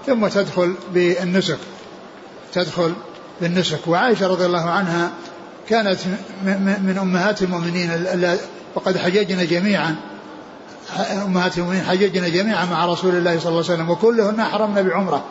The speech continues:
لم يحرمن بحج لا بإفراد ولا بقران، وإنما أحرمن بالتمتع.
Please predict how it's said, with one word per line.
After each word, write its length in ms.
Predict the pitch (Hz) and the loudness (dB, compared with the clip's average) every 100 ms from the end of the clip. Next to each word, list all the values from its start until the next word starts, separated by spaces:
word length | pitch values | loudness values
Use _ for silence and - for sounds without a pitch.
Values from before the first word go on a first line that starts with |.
| - - - - - - - - - - | -14 -16 -16 -18 -18 -18 -18 -18 -12 -2
لم 160 | 180 | 2
يحرمن 460 | 208 196 190 185 175 | 2 2 2 2 0
بحج 400 | 165 202 156 180 180 185 - - - | 2 0 2 0 0 -8 -14 -14 -2
لا 160 | 180 190 | 0 2
بإفراد 500 | 180 185 196 214 202 | 4 2 2 2 4
ولا 280 | 202 220 202 | 4 6 4
بقران، 460 | 196 190 180 165 - - - - - - - | 4 2 2 0 -4 -10 -14 -16 -18 -6 0
وإنما 360 | 175 185 185 | 2 2 2
أحرمن 460 | 185 - 214 202 185 | 2 2 2 4 4
بالتمتع. 720 | 190 190 180 175 180 170 135 | 2 2 2 2 2 2 2